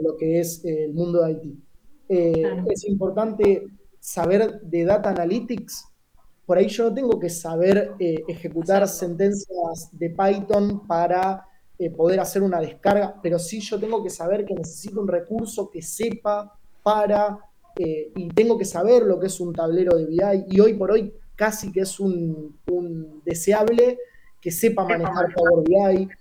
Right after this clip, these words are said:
Speaker 1: S Q L, eh, entonces ahí es donde, donde se empieza a entremezclar el mundito, y vuelvo a la primera característica que les mencionaba hoy de soft, tenés que ser inquieto,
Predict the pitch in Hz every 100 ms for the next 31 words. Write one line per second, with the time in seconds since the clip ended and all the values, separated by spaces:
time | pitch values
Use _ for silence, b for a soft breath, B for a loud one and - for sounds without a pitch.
0 | - 196 190 185 165 185 180 170 170 165
1 | - - - 165 156 151 135 - - _
2 | - - - 165 185 190 190 170 180 160
3 | 190 214 196 185 170 165 160 156 160 156
4 | 156 156 180 196 196 170 170 165 165 202
5 | 208 190 190 196 214 202 240 240 - _
6 | - - 185 185 208 - 170 170 190 196
7 | 175 160 160 165 185 175 170 165 170 190
8 | 180 175 165 160 160 165 175 170 190 180
9 | 165 160 190 - - _ - 170 175 175
10 | 180 170 170 165